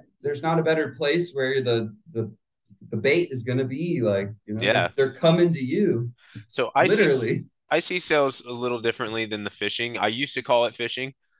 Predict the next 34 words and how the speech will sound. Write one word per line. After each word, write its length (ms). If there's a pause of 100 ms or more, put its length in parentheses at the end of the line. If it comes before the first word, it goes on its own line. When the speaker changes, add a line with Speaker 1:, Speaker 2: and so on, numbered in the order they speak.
(140)
Speaker 2:
um, 540 (380)
back 220
when 120
I 80
had 220
Imprint 440
and 80
I 40
was 160
just 180
selling 240
t-shirts 540
and 80
stuff. 320 (380)
But 120
now 320
as 100
I've 240 (220)
Speaker 1:
Mm-hmm. 180
Speaker 2:
grown, 400
I've 340
realized 460
that 140
sales 340
is 80
more 340
of, 260 (240)
uh, 160
gardening, 600 (500)
you 140
know, 340
like, 300
you 440
are 300